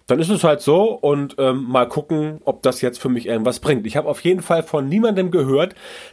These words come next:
dass er oder sie LinkedIn jetzt den Rücken kehren will. Im Gegenteil, sieht eher so aus, als würde LinkedIn, ja, künftig noch interessanter werden für die meisten Leute. Ich persönlich denke auch, dass das so ist.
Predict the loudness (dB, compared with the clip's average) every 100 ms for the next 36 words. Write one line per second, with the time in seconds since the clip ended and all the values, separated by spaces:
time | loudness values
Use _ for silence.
0 | -2 0 0 0 2 2 2 0 0 -4
1 | -2 -4 -2 -4 0 -2 0 0 2 0
2 | -4 0 0 0 -4 -4 0 2 0 -2
3 | 0 0 -2 -6 -10 -12 -12 -8 -2 0
4 | 0 0 2 0 -4 -12 -20 -20 -16 -2
5 | -2 -2 -2 0 2 0 -2 -2 0 -2
6 | 0 0 0 -4 -4 -2 -2 -2 0 0
7 | 0 -4 -2 0 2 0 0 -4 -8 -14
8 | -6 0 0 0 -8 -20 -8 -4 -2 -2
9 | -6 -8 -10 -14 -20 -20 _ _ _ -2
10 | -2 -2 -4 0 2 2 2 2 0 -2
11 | -8 -2 0 0 0 2 0 0 -2 -2
12 | -2 0 0 0 -4